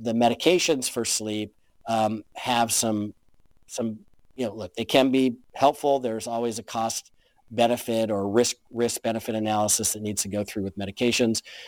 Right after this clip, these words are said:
But natural approaches to sleep, and there's a blog that I have on my website, uh, about a checklist for sleep that people can do. And I had so many people coming to me complaining about their issues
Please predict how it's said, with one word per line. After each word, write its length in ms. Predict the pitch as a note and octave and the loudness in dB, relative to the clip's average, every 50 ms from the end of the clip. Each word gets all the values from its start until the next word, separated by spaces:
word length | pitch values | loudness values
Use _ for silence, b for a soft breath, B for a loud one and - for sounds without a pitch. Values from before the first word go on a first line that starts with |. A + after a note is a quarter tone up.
| B B B | B B B
But 180 | - C3 C3 C#3+ | 0 0 2 4
natural 500 | C3 C3+ D3+ E3+ F#3 G3+ - - G3+ E3 | 4 4 6 4 2 0 2 2 2 2
approaches 520 | B2+ - - B2+ A#2+ A2+ - B2 G#2+ - - | 2 2 0 0 0 0 -2 -6 -6 -6 -6
to 120 | - A2 | -6 -6
sleep, 400 | - - - G#2 G#2 G#2 G#2+ G2+ | -4 -6 -4 -4 -4 -6 -6 -6
and 100 | A2+ G#2 | -6 -6
there's 160 | G#2+ A2 G2+ | -6 -6 -6
a 60 | A2 G2 | -6 -4
blog 520 | F#2+ A#2 A2+ A2+ A#2 A#2 A#2+ A2+ G#2 - | -2 0 4 4 6 6 4 2 0 -4
that 120 | A2+ G#2 | -6 -4
I 60 | G#2+ G#2 | -4 -4
have 520 | G#2 A2+ A2+ G#2+ G#2+ G#2 G#2 G#2 G2 - - | -4 -4 -2 -2 -2 -2 -2 -4 -6 -10 -12
on 140 | - G2 G2 | -12 -10 -6
my 100 | G#2 A#2 | -4 2
website, 560 | C3+ D3+ E3+ E3 - - C#3 B2 A#2 A2+ A2 b b b b b b - | 4 4 4 4 2 -2 -2 0 -2 -2 -4 b b b b b b -8
uh, 300 | G#2+ G#2+ G2+ G2+ G2+ G2 - _ | -6 -4 -4 -4 -6 -8 -12 _
about 340 | B2+ A2 G2+ - A2 G#2+ G2+ | -16 -16 -10 -6 -6 -6 -6
a 40 | G2+ | -4
checklist 580 | - - - C3 B2+ B2+ - B2 A2 - - - | -2 4 4 4 4 4 -2 -4 -4 -4 -6 -8
for 140 | - A2+ | -8 -8
sleep 460 | G2+ - - - G2 G2 G2+ A#2 C3 - _ _ _ _ _ _ _ _ | -8 -6 -8 -6 -6 -6 -6 -6 -8 -10 _ _ _ _ _ _ _ _
that 160 | G#2 G#2+ G#2 | -10 -10 -8
people 280 | - - A2+ - A#2 G#2+ | -6 -6 -6 -4 -4 -8
can 240 | - - G2+ G2 F#2 | -6 -6 -8 -8 -6
do. 320 | G2+ G2+ G2+ G#2 A2+ A#2 | -6 -4 -2 -2 0 0
And 180 | A2 G#2 G2+ G2+ b b b b b b b _ _ - | 0 -2 -4 -8 b b b b b b b _ _ -8
I 60 | A2+ | -6
had 180 | A2+ - A#2+ - | -4 -2 -2 0
so 280 | - - - C3+ C3 | 2 4 4 6 6
many 140 | C3 B2+ A#2+ | 4 0 -2
people 200 | A2 C3 A#2 A2 | -2 -4 -4 -4
coming 260 | G#2+ - B2 A#2 A2 | -4 -2 -4 -2 -2
to 60 | G#2+ G#2+ | -2 -4
me 100 | G#2+ G2+ | -6 -6
complaining 580 | - G#2 G2 - - A#2 A2 A2+ A2+ A2 A2 | -6 -10 -10 -8 -6 -4 -2 0 0 -2 -2
about 380 | G2+ F#2+ G#2+ G#2+ G#2 G2+ - _ | -2 -2 -2 -2 -2 -4 -8 _
their 140 | - G#2 G#2 | -8 -6 -4
issues 420 | G#2 G#2 - A2 G2+ G2+ G2+ - | -4 -4 -4 -4 -4 -4 -6 -8